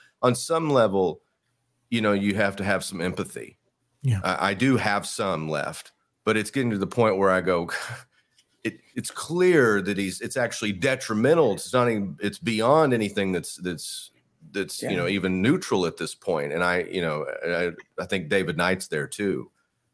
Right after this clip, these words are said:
Speaker 1: Or
Speaker 2: No.
Speaker 1: he's just
Speaker 2: Well,
Speaker 1: like,
Speaker 3: I,
Speaker 1: "I don't
Speaker 3: well,
Speaker 1: even watch me," you know? <laughs> "Don't,
Speaker 3: well,
Speaker 1: don't even
Speaker 3: I, I,
Speaker 1: watch
Speaker 3: I
Speaker 1: me
Speaker 3: think,
Speaker 1: anymore."
Speaker 3: I, I think that they're, uh, again, the, the people, as you said, Tony, for so long, people like me had watched this political theater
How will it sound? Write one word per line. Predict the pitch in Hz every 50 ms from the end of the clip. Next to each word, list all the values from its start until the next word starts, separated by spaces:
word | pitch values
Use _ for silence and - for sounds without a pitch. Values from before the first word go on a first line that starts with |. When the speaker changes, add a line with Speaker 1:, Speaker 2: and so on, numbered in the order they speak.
| _ -
Speaker 1:
Or | 87 -
Speaker 2:
No. | 139
Speaker 1:
he's | 143 131
just | 107
Speaker 2:
Well, | 110 113
Speaker 1:
like, | 120 - 117 113
Speaker 3:
I, | 104 113
Speaker 1:
"I |
don't | 104 110
Speaker 3:
well, | 123 120 113
Speaker 1:
even | 95 95 90 87
watch | 92 107 117 113 - -
me," | 85 - 60 62
you | 73 85
know? | 87 82 90 - -
<laughs> | - 104
"Don't, | 123 - - - - -
Speaker 3:
well, | 185 226 -
Speaker 1:
don't | - 208
even | 220 -
Speaker 3:
I, | 214
I, | 240
Speaker 1:
watch | - 120 120 - 214
Speaker 3:
I | 214
Speaker 1:
me | -
Speaker 3:
think, | - - -
Speaker 1:
anymore." | - - - - - - - _ _ _ _ _ _ _ -
Speaker 3:
I, | 165 208 - - 190
I | 220
think | 208 233 226 208 208
that | 202 185 165 135
they're, | 160 165 156 151 143 143 139 143 - - _ _ _ _ _ _ _ _ _ _ _ _ -
uh, | - - - 320 285 294
again, | 269 165 165 220 220 196 170 147
the, | 139 143
the | 156 165
people, | 156 - 208 208 202 180 156 156
as | - 160 156 143 208
you | 208 220
said, | 214 - 226 160 139
Tony, | 143 156 151 165
for | 156 156 143
so | 139 180 185 208
long, | 202 175 165 175 170
people | - 175 160 160 160
like | 151 139 139
me | 143 139 147 170 170 160
had | 156 139
watched | 135 131 131 143 156 151 -
this | 165 156 147 - -
political | - _ - 156 147 147 151 156 151 165 147 139
theater | - 151 135 135 139 143 160 170 165